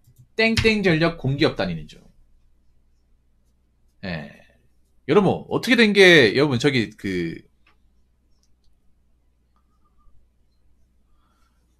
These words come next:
이해가 안 되는 게 한전 이렇게 박봉 월급을 받는 곳이었어요. 근데 한전은 여러분 아시겠지만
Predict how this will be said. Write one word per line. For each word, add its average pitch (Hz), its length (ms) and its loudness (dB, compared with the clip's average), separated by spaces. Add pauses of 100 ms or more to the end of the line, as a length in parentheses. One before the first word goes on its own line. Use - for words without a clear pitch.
이해가 233 260 6
안 180 80 6
되는 165 180 0
게 147 80 0
한전 240 420 0
이렇게 170 920 2
박봉 - 420 -2
월급을 131 300 2
받는 104 240 -8
곳이었어요. 92 460 -10
근데 139 140 -12
한전은 208 520 -2
여러분 151 240 -2
아시겠지만 139 880 -6